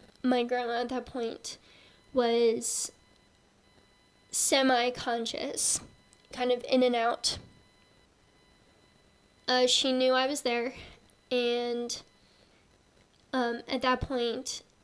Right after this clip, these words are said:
uh, she was very much needing assistance with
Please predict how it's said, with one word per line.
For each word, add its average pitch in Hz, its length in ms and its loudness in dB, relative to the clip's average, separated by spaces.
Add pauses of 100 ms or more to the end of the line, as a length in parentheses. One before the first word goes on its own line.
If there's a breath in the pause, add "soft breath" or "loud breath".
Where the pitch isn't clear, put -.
(1120)
uh, 233 260 0 (100)
she 254 300 0
was 233 800 2 (1700)
very 247 300 4
much 240 320 2
needing 226 720 0 (120)
assistance 247 800 0
with 240 480 0